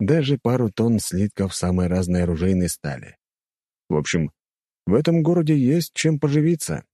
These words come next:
и следующие два дня мы только тем и занимались, что вывозили полные прицепы всевозможного добра,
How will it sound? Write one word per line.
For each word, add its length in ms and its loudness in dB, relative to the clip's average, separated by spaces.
и 160 2
следующие 580 -2
два 180 0
дня 360 0
мы 240 0
только 360 -4
тем 380 0
и 40 0
занимались, 680 -2
что 240 -2
вывозили 520 0
полные 440 0
прицепы 480 -4
всевозможного 720 -2
добра, 460 -2